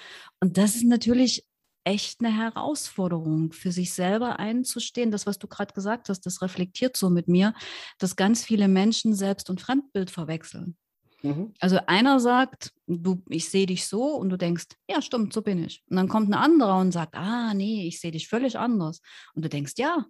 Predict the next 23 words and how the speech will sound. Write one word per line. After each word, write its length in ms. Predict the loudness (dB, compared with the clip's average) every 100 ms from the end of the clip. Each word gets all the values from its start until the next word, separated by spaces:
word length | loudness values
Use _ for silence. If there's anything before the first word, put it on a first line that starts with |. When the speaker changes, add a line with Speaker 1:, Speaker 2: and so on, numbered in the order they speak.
| -4
Speaker 1:
der 100 | -2
hat 160 | -2 -4
auch 280 | -8 -10 -20
recht." 340 | -20 -20 _ _ _ _ _ -20 -6
Und 200 | -2 0 2
ebenso 360 | 4 4 4
dieses, 560 | 2 4 4 2 0 _ _ _ _
diese 280 | 0 2 2
Erkenntnis, 720 | -2 0 4 4 4 0 -2 -6
"Wer 440 | -2 0 0 -2 -2
bin 220 | 2 4
ich 280 | 4 0 0
wirklich?" 800 | 0 0 -4 -8 -8 -10 -16 -20 _ _ _
Und 220 | -2 2 6
wenn 180 | 8
ich's 180 | 8 6
dann 120 | 0 2
endlich 420 | 2 0 -2 -2
weiß, 600 | 0 0 0 -2 -6 -16 _ _ _ -16
ist 160 | -12 -8
dann 100 | -8
auch 160 | -4
anzuerkennen. 840 | -2 -2 -6 -10 -10 -10 -10 -14